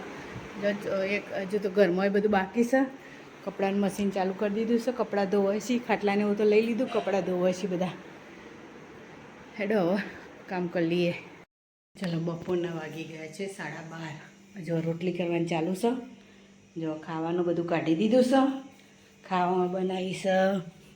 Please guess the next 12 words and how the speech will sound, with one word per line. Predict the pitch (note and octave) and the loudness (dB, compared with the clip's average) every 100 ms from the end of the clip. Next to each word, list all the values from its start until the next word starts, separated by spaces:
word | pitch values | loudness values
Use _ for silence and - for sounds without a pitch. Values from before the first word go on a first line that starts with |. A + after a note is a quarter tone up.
| - - - - - - - - - D4 B3 | -14 -2 2 2 4 4 4 2 0 -4 -2
ભીંડાનું | A#3+ G#3 G3 A3 B3 | 0 2 4 8 6
શાક, | - B3 A3+ G#3+ F3+ | 6 4 4 4 0
ભીંડા | G#3 G3+ | 2 2
બટેકા, | G#3 G3 G3 G3 G3 F#3 - - - G3 | 4 4 8 8 8 4 4 4 6 4
મરચાં | G3 G#3 G3+ | 2 -4 -2
તળ્યા | G#3 G#3+ G#3+ G#3+ G#3+ - - - - - - - - - | 0 2 0 -2 -8 -14 -20 -20 -20 -6 -4 -4 -6 -4
અને | F3+ F#3 | 0 0
આ | |
સેવ | F3+ G#3 G3 | 0 -2 2
ટામેટાનું | G3 G#3 G3+ G#3 G#3 | 0 0 2 2 2
શાક | - F#3 F#3+ - | 6 8 6 4
કર્યું. | G#3+ A3+ A#3+ | 0 0 -2